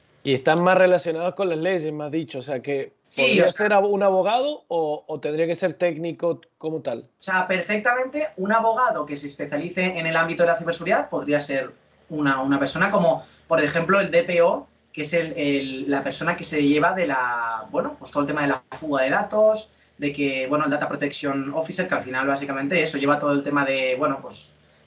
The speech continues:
Speaker 2: que no se filtren datos y todo esto, ¿sabes? Es algo que, que, bueno, pues serían a lo mejor los perfiles más ju-,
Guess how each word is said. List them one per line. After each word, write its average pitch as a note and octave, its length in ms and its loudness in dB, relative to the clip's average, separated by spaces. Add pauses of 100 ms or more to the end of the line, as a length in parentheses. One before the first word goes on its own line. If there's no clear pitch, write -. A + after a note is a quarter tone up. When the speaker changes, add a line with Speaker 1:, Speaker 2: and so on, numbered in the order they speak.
(100)
Speaker 2:
que C#3 100 -6
no C#3 120 0
se C#3+ 180 -2
filtren C#3 520 0
datos E3 840 2
y C#3 60 -10
todo A#2+ 320 -8
esto, G#2 220 -20
¿sabes? C3 320 -8
Es - 80 -10
algo C3+ 300 2
que, C#3+ 300 -4 (240)
que, E3 80 -6
bueno, F#3+ 120 2
pues E3+ 100 0
serían G#3+ 220 2
a A3 80 2
lo G3+ 60 2
mejor G3 220 2
los G#3 100 2
perfiles F#3 460 -2
más D#3+ 600 -2 (540)
ju-, - 320 -8